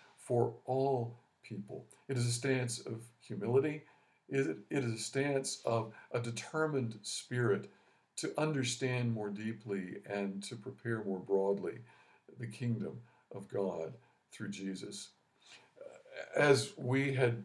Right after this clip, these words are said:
been preparing for this sacred Holy Week, beginning with Palm Sunday,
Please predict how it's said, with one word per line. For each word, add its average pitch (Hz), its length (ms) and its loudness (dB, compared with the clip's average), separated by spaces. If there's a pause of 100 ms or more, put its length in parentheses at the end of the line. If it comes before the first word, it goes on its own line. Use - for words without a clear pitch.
(160)
been 127 240 4
preparing 120 720 2
for 101 440 2
this 98 380 -2 (540)
sacred 110 560 2 (340)
Holy 135 360 6
Week, 113 460 0
beginning 113 380 0
with 95 160 -4
Palm 98 280 -4
Sunday, 185 500 2